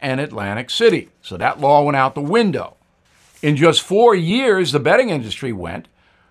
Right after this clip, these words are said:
from bookmakers only to an accepted pastime.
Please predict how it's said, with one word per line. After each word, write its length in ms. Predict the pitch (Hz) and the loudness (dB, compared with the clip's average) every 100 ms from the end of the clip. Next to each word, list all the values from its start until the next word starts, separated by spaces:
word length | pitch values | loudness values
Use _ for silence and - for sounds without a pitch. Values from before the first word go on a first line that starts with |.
| _ | _
from 420 | - 151 147 135 | 0 4 4 2
bookmakers 960 | 98 190 180 175 170 160 143 127 - - _ - | 2 2 2 0 0 0 -4 -6 -8 -14 _ -2
only 760 | 180 285 196 85 - 135 220 _ _ _ _ _ _ - | 0 0 -4 -8 -10 -10 -12 _ _ _ _ _ _ -10
to 540 | - 208 202 196 196 | -2 2 4 2 0
an 120 | 175 170 | 2 2
accepted 1080 | 170 - - 208 233 - 180 196 185 _ | 0 -6 0 2 2 0 0 0 -4 _
pastime. 800 | - 202 262 247 - 120 85 - | -8 -4 -2 -4 -6 -8 -8 -12